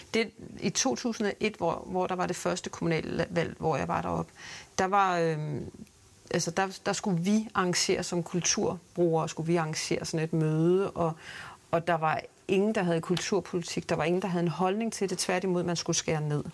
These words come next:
Det var meget svært at få forståelse for, øh, på hele paletten, ikke? I dag,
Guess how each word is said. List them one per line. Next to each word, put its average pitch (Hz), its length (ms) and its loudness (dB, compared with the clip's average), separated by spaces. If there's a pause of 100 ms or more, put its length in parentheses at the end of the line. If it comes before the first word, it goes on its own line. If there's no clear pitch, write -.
(380)
Det 185 60 2
var 170 60 4
meget 170 200 2
svært - 420 0
at 180 80 -2
få 185 100 -4
forståelse 185 560 0
for, - 500 -2 (160)
øh, 156 420 0
på 180 100 2
hele 208 220 2
paletten, 156 440 0
ikke? 262 120 0 (600)
I 208 60 4
dag, 214 440 2